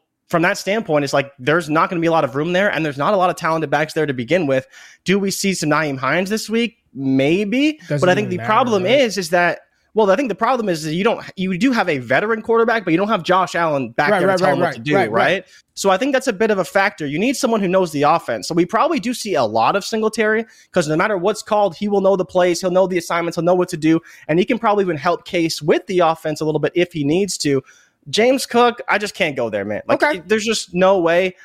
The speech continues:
Speaker 1: I can start him this week. Maybe he has a decent game, but to your point, maybe they throw a few more screens. Maybe they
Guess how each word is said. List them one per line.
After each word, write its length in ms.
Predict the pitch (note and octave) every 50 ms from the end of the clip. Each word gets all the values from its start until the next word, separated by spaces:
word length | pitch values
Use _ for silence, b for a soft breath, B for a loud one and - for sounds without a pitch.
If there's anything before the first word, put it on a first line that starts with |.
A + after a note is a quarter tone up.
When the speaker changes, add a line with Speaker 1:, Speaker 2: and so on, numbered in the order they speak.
| B B
Speaker 1:
I 100 | D#3 D#3+
can 120 | - C#3
start 260 | - - D#3 D#3 E3
him 60 | E3+
this 200 | F3 F3 E3+ -
week. 300 | - F3+ F#3 F#3 F3+ - _ _ _ _ _ _ _ _ _ _ -
Maybe 400 | D3 D3 E3 F3+ G3 G#3 A3 A3
he 100 | G3 G#3
has 160 | G3+ G3 F#3
a 20 | F3+
decent 300 | F3+ F#3+ F#3+ - F#3 D3+
game, 280 | E3 E3+ F3+ F#3+ F3
but 340 | D#3+ D#3+ D3 B2+ - _ - -
to 100 | A3+ G#3+
your 120 | G#3 G3
point, 240 | - - G3 F#3+ E3+
maybe 160 | F3 F3 F#3+
they 100 | F3+ F3
throw 180 | F3 F#3 E3+ D3
a 60 | C3+
few 200 | - G3 G#3+ A3+
more 180 | G#3+ G#3+ G#3
screens. 520 | G3+ - - - F#3+ G3+ G3+ G3+ G3 F#3 E3
Maybe 200 | F#3 F#3+ F#3+ G3
they 220 | F#3 F3+ D#3+ D3